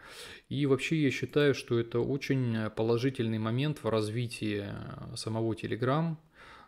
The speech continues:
поскольку там комиссия будет приличная. Это такая монетизация очень хорошая будет.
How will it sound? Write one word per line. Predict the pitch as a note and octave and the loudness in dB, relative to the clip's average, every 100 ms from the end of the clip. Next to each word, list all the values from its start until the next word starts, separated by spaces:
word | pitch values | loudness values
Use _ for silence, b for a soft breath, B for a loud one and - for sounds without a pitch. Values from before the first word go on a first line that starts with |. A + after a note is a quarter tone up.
| _ | _
поскольку | - G#2 - C3 C3 | -8 -4 0 0 0
там | A#2 | -4
комиссия | A#2 A2+ A#2 - | -2 -2 -2 -4
будет | A2 A2+ - | -2 -2 -2
приличная. | A2+ A2+ G#2+ - G#2+ | -4 -4 -4 -8 -10
Это | G#2 A2 | -10 -10
такая | G#2+ - G#2+ G#2 | -10 -6 -4 -4
монетизация | G2+ G#2 A2 G#2 - A2 B2 A#2+ A2 | -6 -6 -4 -4 -4 0 0 0 -4
очень | G#2 A2+ | -4 -8
хорошая | - A2 G#2+ - G#2+ | -4 -4 -4 -6 -8
будет. | G#2+ G#2+ | -8 -10